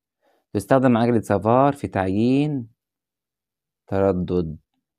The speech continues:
نغمة مجهولة أو درجة نغمة مجهولة. سبعة، ينشأ الصوت من نقط من اهتزاز الأجسام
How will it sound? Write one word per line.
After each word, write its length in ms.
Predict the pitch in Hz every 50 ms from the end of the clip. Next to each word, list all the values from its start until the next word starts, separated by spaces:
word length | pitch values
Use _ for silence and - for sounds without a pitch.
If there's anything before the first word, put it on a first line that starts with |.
| _ _ _ _ _ _ _ -
نغمة 580 | 95 95 98 95 92 90 90 87 87 90 - _ _ _ _ _ _ _ _ _ _ -
مجهولة 640 | - 85 87 90 87 87 90 87 85 80 - - - _ _ _ _ _ _ _ _ _ _ _ -
أو 180 | 95 95 87
درجة 340 | 90 101 107 107 95 92 90 90
نغمة 320 | 92 98 98 95 92 95
مجهولة. 500 | 92 87 82 92 92 82 80 76 82 87 _ _ _ _ _ _ _ _ _ _ _ _ _ _ _ _ _ _ _ _ _ _ _
سبعة، 480 | _ - 113 113 117 120 127 135 139 - -
ينشأ 420 | 110 113 113 107 - - - -
الصوت 560 | 92 - - - 110 120 123 131 127 - -
من 200 | 95 101 101 101
نقط 320 | 107 104 - 78 87 - _ _ _ - - _ _ -
من 420 | - 95 104 110 110 104 - -
اهتزاز 840 | 95 90 - 85 78 87 90 87 87 85 82 82 87 - - - _ _ _ _ _ _ _ _ _ _ _ _ _ _ _ _ _ _ _ _ _ _ _ _ _ _ _ _ _ _ _ _ _ _ -
الأجسام 580 | - - 76 90 - - - - - 92 -